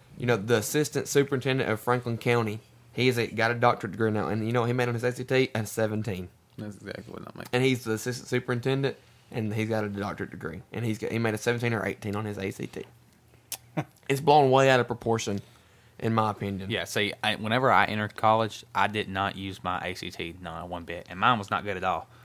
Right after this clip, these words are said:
Speaker 3: I
Speaker 1: No,
Speaker 3: had, like,
Speaker 1: mine
Speaker 3: a
Speaker 1: wasn't. Mine
Speaker 2: And
Speaker 1: wasn't
Speaker 2: you
Speaker 1: either.
Speaker 2: also gotta look at it. We're entering from a community college base
Speaker 3: Yeah.
Speaker 2: point where A C T didn't matter.
Speaker 3: Well, see, but when you, when you order it, when you enter it from a, from a community college base, they look at your G P A. So when people say that grades matter, grades matter. They mean everything.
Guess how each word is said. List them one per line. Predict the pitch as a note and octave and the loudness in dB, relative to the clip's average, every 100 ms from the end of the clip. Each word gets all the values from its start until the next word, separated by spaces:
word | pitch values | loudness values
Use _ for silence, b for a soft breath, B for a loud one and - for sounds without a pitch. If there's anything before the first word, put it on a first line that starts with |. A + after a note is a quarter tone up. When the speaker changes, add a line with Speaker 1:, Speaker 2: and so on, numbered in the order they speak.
| b - | b 0
Speaker 3:
I | - | 2
Speaker 1:
No, | |
Speaker 3:
had, | A2 | 4
like, | F#2+ | 6
Speaker 1:
mine | B2 | 6
Speaker 3:
a | B2+ | 8
Speaker 1:
wasn't. | A#2 A#2 - | 6 6 2
Mine | A#2+ | 0
Speaker 2:
And | B2+ | 2
Speaker 1:
wasn't | C3 C3 | 4 6
Speaker 2:
you | |
Speaker 1:
either. | B2+ | 8
Speaker 2:
also | C3 - | 8 6
gotta | A2 | 4
look | A2 A2 | 4 2
at | G#2+ | 2
it. | G#2 | 2
We're | A#2 G#2 | 2 2
entering | G#2+ G#2 G2 | 0 -2 -4
from | - G2+ G2 | -2 -2 0
a | F#2 G2 F#2 - | 0 -2 -4 -8
community | - A#2 G#2 | -4 -2 -2
college | G2+ G#2 G2+ F#2+ | 0 2 2 2
base | F#2+ F#2+ - | 0 -2 -2
Speaker 3:
Yeah. | |
Speaker 2:
point | G#2+ G2 | -6 -2
where | F#2+ F2+ | -2 -2
A | |
C | F2+ F#2+ | -4 -6
T | G2+ | -6
didn't | F2 F#2+ F#2 | -4 -6 -4
matter. | G2 F2+ | -2 -2
Speaker 3:
Well, | F2+ | -2
see, | - A#2+ | 0 0
but | G#2+ | 0
when | A#2 A#2 | 0 0
you, | G#2+ | 0
when | A#2 | 0
you | A2+ | 0
order | C3 D3+ G2+ | 2 2 0
it, | D2 | -2
when | G#2+ | -6
you | G#2+ | -4
enter | C3 B2+ | -4 -4
it | E2 | -6
from | - F2 | -8 -10
a, | E2 D#2+ - - | -8 -10 -14 -14
from | G#2+ F#2 | -10 -8
a | E2 - _ | -10 -12 _
community | - G2+ F2+ | -10 -8 -2
college | G2 F2 - | -2 -2 -2
base, | F2+ F2+ - | -4 -4 0
they | A#2 D3 A#2 - | 2 2 -2 -6
look | G#2 G#2+ G2+ | -6 -6 -6
at | G2 | -8
your | F#2+ | -10
G | F2 F#2 | -8 -10
P | - F#2 | -8 -6
A. | F2+ E2 - | -6 -8 -10
So | - | -8
when | F2+ | -6
people | B2 G#2+ G2+ | -6 -6 -4
say | A2+ A2 G#2 | 0 0 0
that | F#2 G2 | -6 -4
grades | G#2 G#2+ G2 | 0 0 -2
matter, | G2 G#2+ A#2 G#2 | 0 2 2 -2
grades | G2+ G#2+ G#2 G2 | 0 0 0 -2
matter. | F#2+ F#2+ E2+ - | 0 0 -2 -4
They | G#2 A#2 | -2 -2
mean | A#2 G#2+ | 0 0
everything. | G2 G2+ F#2+ - F2+ | 0 -2 -6 -12 -18